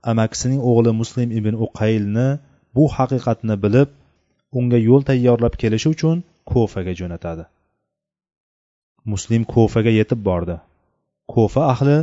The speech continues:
uni yaxshi kutib oldi. Uning atrofida o'n sakkiz mingga yaqin odam yig'ildi. Ularning hammasi Husaynni qo'llab, unga yordam qilish va'dasini berishar edi.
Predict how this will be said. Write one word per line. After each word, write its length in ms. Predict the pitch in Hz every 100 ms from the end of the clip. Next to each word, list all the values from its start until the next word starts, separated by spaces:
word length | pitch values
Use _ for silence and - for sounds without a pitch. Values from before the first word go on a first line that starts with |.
| 160 _ _ 135
uni 160 | 123
yaxshi 320 | 113 101 82 -
kutib 260 | - 123
oldi. 320 | 104 85 85 85 _ _ _ _ _ _ _ _ _ _
Uning 260 | 120 127 156
atrofida 600 | 127 - 120 110 113 127 143 151 _
o'n 180 | - 127
sakkiz 420 | 117 113 - 151 143
mingga 300 | 135 120 117
yaqin 280 | 107 -
odam 260 | 107 101 95
yig'ildi. 440 | 90 82 85 87 87 _ _ _ _ _ _ _ -
Ularning 400 | 117 104 98 95
hammasi 680 | - 117 139 139 135 147 151 156 _ _ _
Husaynni 600 | - - 120 110 101 98 95
qo'llab, 560 | - 90 90 104 139 139
unga 300 | - 135 131
yordam 420 | 127 113 110 110 143
qilish 260 | - 104
va'dasini 560 | 113 110 101 95 - 92
berishar 420 | 90 87 85 180
edi. 200 | 82 170